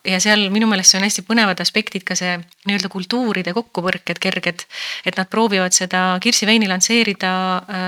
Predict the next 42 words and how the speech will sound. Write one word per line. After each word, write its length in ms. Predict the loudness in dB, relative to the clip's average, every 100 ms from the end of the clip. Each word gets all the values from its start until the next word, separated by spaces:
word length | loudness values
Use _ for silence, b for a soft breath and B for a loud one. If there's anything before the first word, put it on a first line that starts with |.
| -4
Shanghai-, 380 | -2 0 -2 -2
Shanghais, 600 | -4 0 0 2 2 0 _
kui 120 | -2
ma 80 | 0
nüüd 100 | 2
õigesti 380 | 2 0 -2 0
mäletan. 460 | 2 2 0 -4 -6 B B B B B
Äh, 260 | -4 -2 -2 0
teen 220 | 0 4
ke-, 160 | 2 4
kerge 300 | 2 2 0
kontrolli, 540 | -2 -2 2 4 4 2
et 100 | -2
ma 80 | -4 -2
teile 320 | 0 0 -2 -4
ei 160 | -4 2
räägiks, 540 | 2 2 -4 0 0 0
äh, 100 | -2
midagi 420 | -2 -2 -4 -4
valesti. 540 | -2 0 0 -2 -2 -8 B B B B -4
Äh, 140 | 0 6
ja, 260 | 6 6 0 B B B 0
ja, 120 | 2 4 2 -2 -2
ja 160 | 0 2
see, 240 | 4 4
kuidas 400 | 2 0 2 2
seal 460 | 2 2 4 2 0
neid 120 | -2
vastu 300 | 0 0 0
võetakse 460 | 0 -2 -4 -2 -2
ja 60 |
mida 240 | 0 2 2
neilt 200 | 0 -4
küsitakse, 560 | -2 -2 -2 -4 -2 -2
et 100 | -4
see 100 | -4
on 140 | -2
hästi 380 | 0 0 -2 -4
põnev 360 | -2 2 0 -2
ka 100 | 0
nendele, 400 | 2 2 2 0 -2
kes 240 | -2 0